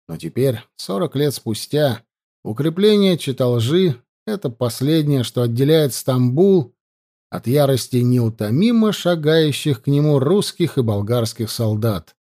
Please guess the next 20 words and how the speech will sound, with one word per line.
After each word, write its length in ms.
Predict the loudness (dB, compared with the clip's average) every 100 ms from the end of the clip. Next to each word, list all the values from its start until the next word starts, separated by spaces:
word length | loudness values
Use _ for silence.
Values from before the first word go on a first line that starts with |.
| _ _ _ _ -6
Но 180 | -2
Сераскир, 720 | -2 -2 -4 -6 0 2 2 -4 _ _ _ _
главнокомандующий 1040 | -6 -2 -2 -2 0 0 0 -2 -4 -6
турецкой 640 | -2 0 0 -2 -6 -6 -4
армией 460 | -4 -2 0 0 0
Мехмед 480 | -2 -2 -2 -2
Реза 280 | -2 -2 -2
Паша, 540 | -2 -4 -2 -2 -4 -8 _ _ _ _ _ _
как 200 | 0 2
и 80 | 2
другие 440 | 2 2 2 2
грамотные 760 | 2 2 2 2 2 0 0 0
турецкие 520 | 0 0 0 -2 -6
офицеры, 720 | -4 -8 0 2 4 4 0 -4
обучавшиеся 880 | -10 -6 -6 -4 -6 -4 -4 -2 -2
в 60 | 0
германских 720 | 0 0 0 0 -2 -4 -2
военных 500 | 0 0 0 0 -2
школах, 500 | -6 -2 2 2 -2 _
понимает, 880 | -4 0 2 2 2 0 -2 -4